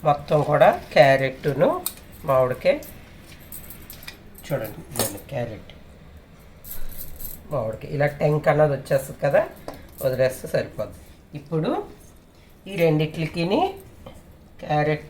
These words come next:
ఇగో ఎలా ఉందో, పుల్లగా ఉండాలి, అసలు చాలా పులుపు ఉండాలి.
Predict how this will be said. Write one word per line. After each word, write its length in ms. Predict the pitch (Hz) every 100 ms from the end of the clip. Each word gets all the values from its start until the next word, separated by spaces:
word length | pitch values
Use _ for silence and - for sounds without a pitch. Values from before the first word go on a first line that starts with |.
| 139
ఇగో 160 | 127 131 - 113 127
ఎలా 140 | 120 123
ఉందో, 160 | 117 104 - - - - -
పుల్లగా 480 | 190 196 202 202 180
ఉండాలి, 280 | 160 170 170 143
అసలు 200 | 156 131 -
చాలా 400 | 127 127 151 165 185 196
పులుపు 300 | 180 170 170 170
ఉండాలి. 420 | 156 147 139